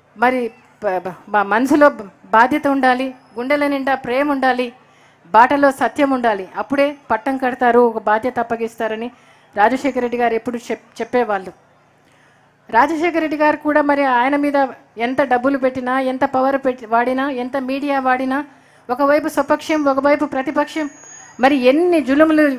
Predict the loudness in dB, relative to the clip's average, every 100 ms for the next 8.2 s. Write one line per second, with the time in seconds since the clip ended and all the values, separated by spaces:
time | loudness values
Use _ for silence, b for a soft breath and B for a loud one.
0 | -8 0 2 4 4 2 4 4 4 4
1 | 2 0 -2 0 -2 0 0 -2 -8 -12
2 | -14 -6 0 4 4 4 4 4 4 4
3 | 6 4 2 B B B B 0 0 2
4 | 2 2 4 2 2 0 0 2 4 6
5 | 6 4 2 0 4 4 4 0 -2 -2
6 | -2 -4 -2 0 2 4 4 2 0 0
7 | 0 -2 -4 -4 -2 -2 -4 -8 -6 -4
8 | -4 -6